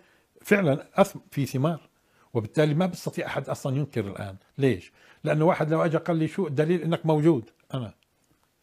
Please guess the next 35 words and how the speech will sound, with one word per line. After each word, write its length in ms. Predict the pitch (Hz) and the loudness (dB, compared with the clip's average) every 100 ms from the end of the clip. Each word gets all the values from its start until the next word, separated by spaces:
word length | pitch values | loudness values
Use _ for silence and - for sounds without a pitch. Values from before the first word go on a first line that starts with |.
| _ _ _ _ _ | _ _ _ _ _
بقول 260 | 143 - 127 | -8 -4 -2
له: 60 | 127 | -2
"إني 120 | 151 | -2
موجود، 420 | 156 131 113 107 - | -2 -4 -6 -12 -16
شو 120 | - | -14
بدك 320 | 131 120 - 113 | -10 -10 -12 -12
أكثر 440 | 113 104 - 117 | -10 -10 -4 -2
من 120 | 120 | 0
هيك؟ 160 | 127 175 _ _ _ _ _ _ | -2 -4 _ _ _ _ _ _
شو 120 | - | -2
الدليل 360 | 214 180 185 185 | 2 6 6 4
إنه 140 | 180 | 4
الجمل 360 | 170 143 160 143 | 2 2 2 2
موجود؟ 440 | 143 123 113 117 - | 2 0 -2 -6 -10
اللي 420 | - 151 170 220 | -10 -8 0 2
من، 240 | 214 208 202 196 214 - _ | 4 2 0 -2 -6 -8 _
الإشي 320 | 214 247 - 202 | -2 0 2 4
اللي 120 | 226 | 6
بنعرضه 340 | 240 202 190 | 4 4 4
عليكم." 380 | 196 180 - 143 - _ _ _ _ - | 4 4 0 -8 -12 _ _ _ _ 0
لما 220 | 139 180 | 2 4
أنا 180 | 202 202 | 6 6
أجي 180 | 165 185 | 6 4
أقول 240 | 180 202 | 4 2
لك 100 | 190 | 2
سورة 180 | - 202 | 2 0
الحديد 420 | 160 156 165 156 127 | -2 -2 0 2 2
مثلًا 320 | 143 120 104 _ _ - | 0 -4 -8 _ _ 0
هي 100 | 160 | 0
السورة 280 | 156 196 | 4 2
سبعة 200 | 160 170 | 4 2
وخمسين 340 | 156 165 143 175 | 0 0 -2 -4
في 100 | 147 | -2
ترتيب 300 | 156 175 156 | -2 -2 0
المصحف، 420 | 160 165 - - | -2 -2 -6 -8